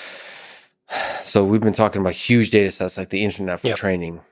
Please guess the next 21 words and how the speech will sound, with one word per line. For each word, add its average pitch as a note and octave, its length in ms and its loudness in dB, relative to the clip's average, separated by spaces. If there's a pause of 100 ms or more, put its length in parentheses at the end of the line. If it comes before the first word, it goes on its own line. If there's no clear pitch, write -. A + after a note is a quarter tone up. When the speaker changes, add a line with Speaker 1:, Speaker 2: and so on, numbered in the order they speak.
(340)
Speaker 1:
I A2+ 80 -4
mean, G#2+ 140 6
I, G#2+ 80 4
one A2+ 280 4
way A2+ 120 8
to G2+ 80 4
say G#2 200 4
that F#2+ 160 6
is, F2+ 120 0
like F2+ 180 -4
you F2+ 60 -6
said, F2+ 260 0
like, E2 140 -4
the F2 80 -6
querying F#2 480 4
itself F2 500 2 (140)
is F#2 100 -2
another F2 340 2
level E2+ 540 2
of - 140 -8
training, F2 680 0